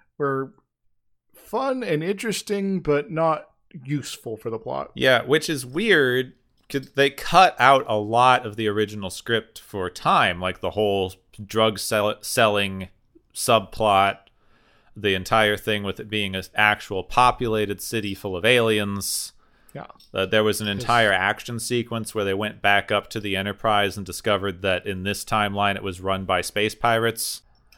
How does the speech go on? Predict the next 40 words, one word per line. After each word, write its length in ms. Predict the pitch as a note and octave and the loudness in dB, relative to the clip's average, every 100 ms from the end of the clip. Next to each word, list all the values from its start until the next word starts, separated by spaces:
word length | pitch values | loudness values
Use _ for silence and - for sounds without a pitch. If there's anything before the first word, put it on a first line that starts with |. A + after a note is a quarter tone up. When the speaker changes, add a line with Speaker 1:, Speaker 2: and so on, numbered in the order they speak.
| - | -2
Speaker 2:
Uh, 40 | D3+ | 2
Speaker 1:
Arr. 580 | G3 D3 C3 A#2 A#2 - _ _ _ | 4 4 2 -2 -8 -12 _ _ _
Speaker 2:
so 220 | - B3 C#4+ | 2 6 8
Speaker 1:
Arr, 40 | |
Speaker 2:
they 100 | F#3+ D#3+ | 8 4
Speaker 1:
I 40 | B2+ | 2
say. 320 | - B2 A#2+ | 0 0 0
<laughs> 60 | - | -2
Speaker 2:
cut 260 | - G3+ F#3+ | 4 6 8
out 240 | F#3+ F#3+ | 6 6
a 60 | C3 | 4
lot 260 | A2 G#2 | 4 2
of 80 | G2 | 0
stuff, 680 | - A2 G2 - - - _ | -2 0 2 0 -12 -20 _
but 240 | A#2 C#3+ B2+ | 0 0 2
then 180 | D#3 D3+ | -2 0
they 120 | C#3 | 0
just 220 | B2+ - | 0 0
added 380 | B2 D#3+ E3 C3+ | 4 6 6 4
in 180 | C3+ D3 | 0 0
a 80 | B2+ | 0
bunch 320 | A#2 A#2 - | 0 -2 -4
of 100 | G2+ | -8
fluff 520 | - - D#3 E3+ - - | -10 -4 4 4 2 -10
for 140 | A2 | -8
no 200 | F#2+ F#2 | -4 -4
reason. 480 | E2+ E2 - F#2 - - _ _ _ - | -4 -8 -10 -16 -18 -20 _ _ _ -16
Speaker 1:
I 80 | D3+ | -8
guess 280 | F#3 E3+ | -4 -4
they 220 | - E3 E3 | -2 -2 0
needed, 460 | E3 E3 D#3+ C#3+ - - _ - | 2 4 2 0 -10 -20 _ -10
you 120 | C#3+ | -6
know, 160 | C3 B2 | -4 -4
s-, 160 | - | -6
you 80 | - | -6
know, 100 | C#3 | -6
someone 320 | - F#3 D#3+ | 0 2 2
decided 540 | D3 - D3 C#3+ C#3+ C3 | 0 0 0 2 2 0
that 200 | B2+ B2+ | -2 -2
this 280 | B2 - | -10 -12